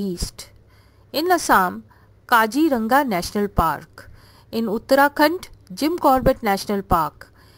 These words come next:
In Rajasthan, Ghana National Park and Ranthambore National Park. In Gujarat, Gir National Park. Maharashtra, Sanjay Gandhi National Park. Karnataka,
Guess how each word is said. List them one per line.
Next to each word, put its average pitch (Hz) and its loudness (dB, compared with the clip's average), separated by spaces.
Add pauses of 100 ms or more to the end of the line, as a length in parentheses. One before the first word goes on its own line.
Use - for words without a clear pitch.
(160)
In 247 -4
Rajasthan, 247 2 (460)
Ghana 262 2
National 285 -2
Park 277 2 (100)
and 214 -2
Ranthambore 254 2
National 190 -2
Park. 151 -6 (480)
In 220 -4
Gujarat, 240 2 (500)
Gir 302 2
National 220 -2
Park. 156 -4 (460)
Maharashtra, 240 0 (280)
Sanjay 311 0
Gandhi 247 2
National 214 -2
Park. - -4 (380)
Karnataka, 262 2